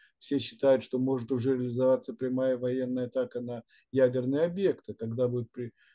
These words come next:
э, реализована прямая атака на иранские военные объекты, то последние дни, э, везде всплывает информация о том, что это будет совместная атака. Израиль не раз заявлял, что он сам не решится и не хотел бы реализовывать такой удар. Он его реализует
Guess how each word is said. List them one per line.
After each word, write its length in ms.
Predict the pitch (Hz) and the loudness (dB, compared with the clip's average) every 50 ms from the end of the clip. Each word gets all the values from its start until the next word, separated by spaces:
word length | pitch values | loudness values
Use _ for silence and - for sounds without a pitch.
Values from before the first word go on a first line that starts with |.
| _ _ - | _ _ -8
э, 220 | 135 123 120 123 120 | -4 -2 0 0 2
реализована 720 | 123 127 131 131 127 120 117 135 135 131 127 123 127 123 | 2 2 2 2 2 2 2 2 2 2 0 0 -2 -2
прямая 420 | 110 127 127 123 127 127 123 120 117 | -4 -4 -4 -4 -2 -2 -4 -4 -4
атака 320 | 113 - 120 110 - 117 | -4 -4 -6 -4 -4 -6
на 100 | 117 117 | -4 -2
иранские 420 | 117 120 120 117 113 - - 120 113 | -2 -2 -2 -4 -6 -8 -10 -8 -6
военные 360 | 117 117 120 117 117 123 123 | -6 -6 -6 -6 -6 -6 -6
объекты, 420 | 131 156 196 196 - - 143 - - - - - _ - | -2 -2 -2 -2 -2 -4 -6 -6 -8 -12 -20 -20 _ -8
то 140 | - 131 | -6 -2
последние 680 | 117 - 131 117 117 151 170 170 170 160 156 147 147 139 | 0 2 0 0 0 0 0 0 0 2 2 2 2 2
дни, 380 | 131 143 160 180 190 185 - _ _ _ _ _ _ _ - - | 2 0 0 0 0 0 -2 _ _ _ _ _ _ _ -20 -14
э, 40 | 190 | -8
везде 680 | 147 131 127 127 127 127 127 127 143 143 135 131 143 156 | -4 -2 0 2 2 2 2 2 2 2 2 2 2 0
всплывает 500 | 135 117 - - 143 139 139 135 127 - | 0 0 0 0 2 4 4 2 0 -2
информация 640 | 143 127 117 135 131 139 147 151 151 147 - 160 156 | -6 -6 -6 -6 -6 -4 -4 -6 -6 -6 -6 -6 -6
о 20 | |
том, 180 | - 208 196 170 | -4 -6 -8 -6
что 140 | - - | -8 -8
это 120 | - - 156 | -6 -6 -4
будет 200 | 156 156 147 - | -2 -2 -4 -2
совместная 600 | - - 160 147 147 147 135 123 113 - 127 131 123 | 0 2 2 2 4 4 4 2 2 2 0 0 2
атака. 360 | 120 165 175 165 - - 131 | 4 4 2 2 2 0 -2
Израиль 380 | 123 120 127 139 139 135 123 117 _ _ - _ _ - | -2 0 2 2 2 2 2 0 _ _ -20 _ _ -2
не 120 | 127 131 | 2 4
раз 220 | 131 135 131 120 110 | 4 4 4 4 4
заявлял, 380 | 123 127 127 127 127 123 120 117 | 2 2 2 2 2 2 2 0
что 180 | - - 127 | -2 -4 -4
он 100 | 127 123 | -4 -4
сам 360 | 120 - 139 135 123 117 113 - _ _ _ _ _ - | -4 -2 -2 0 0 0 -4 -6 _ _ _ _ _ -6
не 160 | 139 139 139 | -2 0 0
решится 500 | 135 131 117 - - 175 175 - - 135 | 0 0 -2 -2 -4 -4 -4 -4 -2 -2
и 100 | 131 127 | 0 0
не 120 | 127 131 | 0 -2
хотел 420 | 117 - 143 143 131 - 160 151 135 | -2 0 -2 -2 -2 0 0 0 0
бы 120 | 113 117 113 | 0 -2 -2
реализовывать 640 | 117 113 117 120 120 110 120 123 120 120 113 110 110 _ _ _ _ _ | -2 -2 -2 -4 -4 -4 -2 -2 -2 -2 -4 -4 -6 _ _ _ _ _
такой 400 | - 165 117 113 - 135 131 127 | -8 -8 -6 -4 -2 -2 0 0
удар. 320 | 127 135 151 190 202 196 170 | -2 0 0 0 0 0 0
Он 220 | 143 143 139 139 | 0 -2 -2 -2
его 420 | 135 135 131 131 131 131 131 127 127 | -4 -4 -4 -2 -2 -2 -2 -2 -2
реализует 600 | 123 127 127 127 131 131 127 165 185 180 - | -2 -2 -2 -2 -4 -4 -4 -4 -4 -4 -4